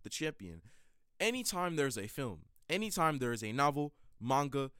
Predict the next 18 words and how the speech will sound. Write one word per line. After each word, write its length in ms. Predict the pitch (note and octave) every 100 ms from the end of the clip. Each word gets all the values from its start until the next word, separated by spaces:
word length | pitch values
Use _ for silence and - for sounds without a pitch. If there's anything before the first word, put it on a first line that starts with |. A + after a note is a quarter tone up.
| -
et 140 | - -
cetera, 340 | D3 B2 F2+ -
even 260 | F#3+ F3+ -
anime, 420 | D#3+ D#3+ B2+ F#2+ - -
the 100 | D3
W 340 | C3+ E3+ F3+ F3+
B 160 | E3+
C 220 | D#3+ E3
belt 320 | D#3 D3 C3+ -
is 240 | D3+ D#3+ B2+
the 160 | C#3
premier 560 | - - G#3+ F#3+ F#3 F3
belt 320 | D#3 F3+ -
that 160 | C#3 D3
they 100 | D#3+
show 300 | - F#3 -
on 240 | D3 E3
screen. 480 | - A#3+ D#4+ G3+